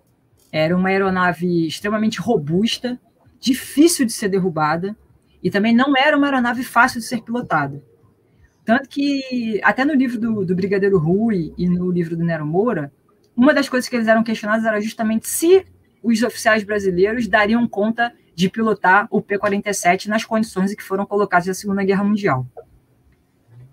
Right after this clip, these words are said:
É, e aí viram que eles eram exímios pilotos e principalmente exímios navegadores,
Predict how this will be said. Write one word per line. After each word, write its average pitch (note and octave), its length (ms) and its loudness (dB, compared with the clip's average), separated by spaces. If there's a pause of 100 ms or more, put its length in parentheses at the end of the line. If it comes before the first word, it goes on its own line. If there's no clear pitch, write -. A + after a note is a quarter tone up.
(180)
É, C#3 440 0
e A3 120 6
aí G3+ 160 4
viram G3+ 280 4
que A3+ 100 -2
eles G3+ 180 4
eram G3+ 240 4
exímios F#3+ 360 4
pilotos G3 440 0
e G3 40 -2
principalmente G#3 540 -6
exímios G3+ 340 0
navegadores, G3 1000 -2